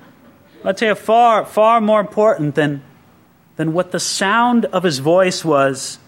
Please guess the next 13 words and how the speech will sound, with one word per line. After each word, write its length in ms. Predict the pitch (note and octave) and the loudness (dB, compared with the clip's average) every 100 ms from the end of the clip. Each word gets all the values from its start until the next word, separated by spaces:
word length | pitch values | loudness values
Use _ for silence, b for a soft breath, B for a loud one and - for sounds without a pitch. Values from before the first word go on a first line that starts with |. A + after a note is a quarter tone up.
| _ _ _ _ _ _ _ _ - | _ _ _ _ _ _ _ _ -18
I 40 | |
think 260 | C#3+ G#3 G#3 | -6 -4 -2
we 80 | G3+ | -4
should 180 | - E3+ | -2 -2
understand 800 | F#3 F3+ - F#3 F3 E3+ D3+ - B B | -2 -2 -4 -2 0 0 -4 -8 B B
that 100 | E3 | -4
he 60 | |
sang 420 | E3+ - G3 F#3+ F#3 | -4 -4 -2 0 0
with 180 | F3 | -2
more 560 | F3 E3 E3 F#3+ G3+ G3+ | -2 0 2 4 4 2
than 160 | D#3 D3 | 0 -2
his 140 | A#2 | -4
voice. 560 | A#2 C#3 C3 C3+ - | -2 0 0 -2 -8